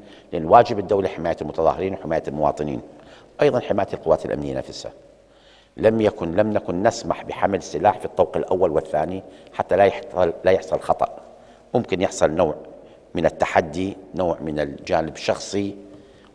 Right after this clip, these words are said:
وغضب قد يؤدي إلى إطلاق نار بشكل غير مقصود، يؤدي إلى ضحي-، ضحايا. اللي حصل في البصرة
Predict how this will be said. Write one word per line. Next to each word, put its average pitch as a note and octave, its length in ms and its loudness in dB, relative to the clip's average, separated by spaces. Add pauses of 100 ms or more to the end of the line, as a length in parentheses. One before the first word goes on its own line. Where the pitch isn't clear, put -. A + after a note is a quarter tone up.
وغضب G2 480 8 (540)
قد C3+ 180 6
يؤدي F#2+ 380 4
إلى E2 100 6
إطلاق E2+ 380 4
نار D#2+ 260 2 (100)
بشكل D#2 440 -6 (680)
غير G#2+ 200 6
مقصود، F#2+ 480 -2
يؤدي E2+ 320 0
إلى D2 220 4
ضحي-، C#2+ 260 -6 (600)
ضحايا. A1+ 400 -2 (840)
اللي A#2+ 180 6
حصل C#3+ 260 6
في - 80 0
البصرة A2 580 4